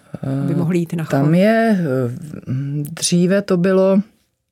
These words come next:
Speaker 2: eh, dříve byla povinnost výstav vůbec k uchovnění, že vlastně člověk, chovatel, po, po založení stanice musel, musel vyrazit na výstavu, kde musel získat tři výborné známky.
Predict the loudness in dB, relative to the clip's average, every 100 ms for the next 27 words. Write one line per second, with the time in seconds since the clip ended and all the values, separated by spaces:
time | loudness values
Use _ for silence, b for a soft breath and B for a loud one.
0 | _ _ _ _ -10 -4 -2 0 2 2
1 | 2 2 0 2 4 2 0 -4 -4 -4
2 | -4 -4 -2 -2 -4 -6 -4 0 0 0
3 | -2 -4 -4 -2 -2 -2 -2 -2 -4 -4
4 | -4 -4 -2 -2 -2 -6 B B B B
5 | _ -2 -2 -2 0 2 0 0 0 0
6 | 0 0 0 -2 -2 -4 -2 -4 -2 -2
7 | -2 0 0 -2 -2 -2 -2 -4 -4 -2
8 | -2 -2 -2 -2 -4 -4 -8 -8 -8 -4
9 | -4 -2 -2 0 -2 -2 -2 -2 -2 -2